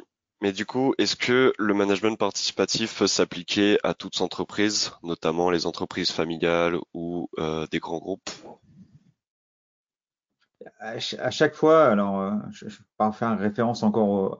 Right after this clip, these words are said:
Speaker 2: à, à, à Reinventing Organization, mais il y a des exemples, euh, de boîtes à cinq mille collaborateurs qui sont en participatif, comme des sociétés à cinquante. Je pense pas que c'est une question de taille,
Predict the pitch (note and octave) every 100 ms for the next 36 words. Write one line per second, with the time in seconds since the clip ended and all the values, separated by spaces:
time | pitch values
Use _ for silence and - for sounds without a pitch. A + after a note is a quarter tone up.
0 | - - - - G#2 G2 - G#2+ G#2 A2
1 | A2 G#2 A2+ G#2+ G#2 G#2+ A2+ D#3 B2+ G#2+
2 | G2+ - - _ G#2 G#2+ G#2+ G#2 G#2 B2+
3 | C3+ A2 G2+ G2 F#2+ F#2 F#2 _ _ -
4 | G2 G2+ B3+ B3 G3 - A2+ A2+ G#2+ G#2+
5 | G#2+ G2+ G2+ G3 B2+ - - G#2 G2 F#2+
6 | - - G#2 C#3 D3 - - G#2 G2+ G2
7 | G2 - G2+ A#2+ G#2 - G2 B2+ C3+ _
8 | _ _ _ - - - G#2 - D3+ -
9 | A2+ G#2 G#2+ - A2+ A#2 G#2 G2+ C3 C3
10 | G2+